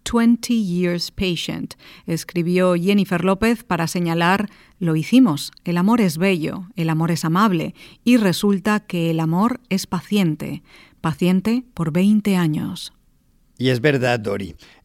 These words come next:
Speaker 2: Jennifer López y Ben Affleck estuvieron a punto de casarse en dos mil tres.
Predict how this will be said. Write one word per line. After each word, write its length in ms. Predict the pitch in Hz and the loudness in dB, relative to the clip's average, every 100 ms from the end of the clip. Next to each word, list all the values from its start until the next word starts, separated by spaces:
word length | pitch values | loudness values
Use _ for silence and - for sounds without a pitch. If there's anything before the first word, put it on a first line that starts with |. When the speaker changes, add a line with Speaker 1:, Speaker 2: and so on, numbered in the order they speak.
| 117 | -2
Speaker 2:
Jennifer 420 | 135 151 151 117 | 2 2 2 0
López 440 | 127 127 160 139 | 0 0 0 0
y 80 | 123 | -2
Ben 260 | 101 131 131 | -2 0 0
Affleck 380 | 127 151 156 | -2 -2 -2
estuvieron 520 | 143 - 113 110 123 139 | -4 -4 -4 -2 0 0
a 140 | 117 | 0
punto 320 | 143 135 165 | 0 2 2
de 120 | 156 | 2
casarse 540 | - 101 98 123 120 151 | 2 -4 -2 -2 0 -2
en 120 | 113 | -2
dos 180 | 98 87 | -4 -6
mil 180 | 107 101 | -6 -6
tres. 380 | 101 73 - | -8 -10 -16